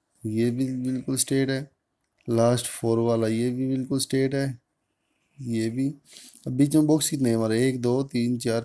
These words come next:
पाँच, दो ऊपर छोड़ दो, दो नीचे छोड़ दो, बीच की जो लाइन है इसको मिला दो,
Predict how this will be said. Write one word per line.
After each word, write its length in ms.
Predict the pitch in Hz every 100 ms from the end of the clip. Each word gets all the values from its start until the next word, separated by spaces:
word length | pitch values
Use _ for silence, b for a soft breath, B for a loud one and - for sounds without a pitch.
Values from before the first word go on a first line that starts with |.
| -
पाँच, 360 | 123 104 - - b _ -
दो 220 | 120 147
ऊपर 200 | 143 143
छोड़ 200 | 151 156
दो, 100 | 160
दो 160 | 139 120
नीचे 240 | 113 120
छोड़ 180 | 120 143
दो, 100 | 143 127
बीच 240 | 127 120
की 100 | 127
जो 120 | 120
लाइन 240 | 113 107 107
है 60 |
इसको 200 | 107 -
मिला 240 | 113 117 135
दो, 200 | 135